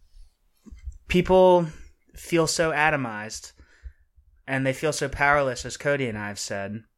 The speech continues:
because the individual contributions that they make aren't enough to change the world or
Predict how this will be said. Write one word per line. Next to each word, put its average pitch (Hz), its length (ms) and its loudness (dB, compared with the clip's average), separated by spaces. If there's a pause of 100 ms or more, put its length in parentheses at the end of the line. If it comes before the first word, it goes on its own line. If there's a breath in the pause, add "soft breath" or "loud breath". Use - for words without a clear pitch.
(360)
because 131 320 -2
the 131 120 -2
individual 143 480 0
contributions 131 680 -2
that 113 160 -4
they 110 140 -4
make 110 260 -8
aren't 117 380 -6 (760)
enough 127 300 0
to 135 80 -6
change 127 300 -2
the 123 100 -6
world 120 360 0
or 107 320 -2